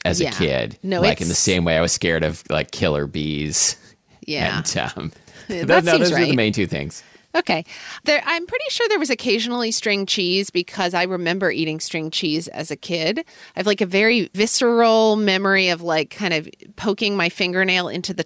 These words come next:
Speaker 2: top, the, like, the, the short end of the stick and kind of pulling
Speaker 1: Yeah, of
Speaker 2: a
Speaker 1: course.
Speaker 2: chunk of cheese down.
Speaker 1: You really got the short end of the stick as
Speaker 2: The
Speaker 1: a
Speaker 2: short
Speaker 1: kid.
Speaker 2: end of the stick.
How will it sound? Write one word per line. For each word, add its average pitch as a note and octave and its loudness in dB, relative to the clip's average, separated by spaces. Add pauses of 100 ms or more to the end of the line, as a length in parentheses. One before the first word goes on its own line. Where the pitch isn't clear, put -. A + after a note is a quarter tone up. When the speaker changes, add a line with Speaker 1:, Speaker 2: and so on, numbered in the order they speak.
Speaker 2:
top, - 0
the, F#3 0
like, D#3+ 0
the, C#3 0
the D#3 -8
short G#3+ 2
end D#3+ 0
of D#3+ 0
the D#3 -4
stick - -2
and D3+ -8
kind D3+ -4
of - -12
pulling E3+ 2
Speaker 1:
Yeah, B2 4
of - -4
Speaker 2:
a - -4
Speaker 1:
course. B2+ 0
Speaker 2:
chunk E3 -2
of D#3 -2
cheese D#3 0
down. F#3 -2 (260)
Speaker 1:
You A2 2
really C3 6
got G#2 2
the G#2+ -4
short F#2+ 0
end F2+ 2
of E2+ -2
the E2 -4
stick D#2+ -4
as E2 -2
Speaker 2:
The F#3 2
Speaker 1:
a - 0
Speaker 2:
short F#3+ 4
Speaker 1:
kid. E3 0
Speaker 2:
end D3 -4
of C#3+ -2
the B2 -6
stick. - 0